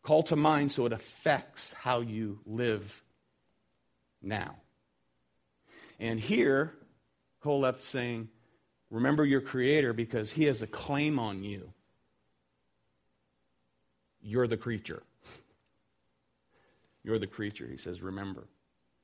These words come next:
So the reality is, is God is your creator. You are his work. You know, you might deny that. You might protest against that. You might rebel against that.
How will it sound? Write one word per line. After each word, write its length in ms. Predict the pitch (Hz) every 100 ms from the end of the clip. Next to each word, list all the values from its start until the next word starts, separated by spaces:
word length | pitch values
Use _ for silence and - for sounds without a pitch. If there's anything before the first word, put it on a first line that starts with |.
| _ _ _ _ _ _
So 280 | - 143 135
the 100 | 120
reality 640 | 120 127 147 170 143 127
is, 280 | 113 117 117
is 140 | 110 -
God 280 | 131 143
is 160 | 156 135
your 160 | 135 131
creator. 720 | - 135 139 143 110 110 131 _ _
You 240 | 104 147 147
are 140 | 127
his 320 | 123 151 151
work. 340 | 123 113 147 -
You 120 | 123
know, 80 | 120
you 180 | 123 147
might 260 | 147 -
deny 360 | 107 120 143 147
that. 340 | 127 127 165 - _ _ _ _ _ _
You 80 | 120
might 200 | 127 110
protest 560 | - 160 156 156 131 120
against 420 | 110 143 139 -
that. 340 | 110 104 156 _ _ _ _ - - - -
You 140 | 135
might 280 | 147 139 -
rebel 1080 | 123 110 98 95 139 208 185 101 135 170 - _
against 580 | 123 104 131 151 147 -
that. 260 | 92 -